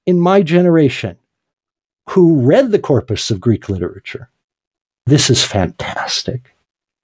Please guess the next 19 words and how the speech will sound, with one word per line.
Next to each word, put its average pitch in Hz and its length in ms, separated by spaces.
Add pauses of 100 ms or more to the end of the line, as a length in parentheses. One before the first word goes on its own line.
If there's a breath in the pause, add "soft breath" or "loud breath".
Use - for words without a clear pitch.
(300)
I - 100
can 233 100
just, 156 220
I - 80
say, 160 300 (120)
"Doesn't, 240 480 (320 loud breath)
doesn't 240 320
Plutarch 220 640
talk 208 200
about 202 240
that 196 200
somewhere?" 165 580 (380 loud breath)
And 165 160
look 160 160
it 147 80
up 131 120
and 123 140
find 104 300
it. - 100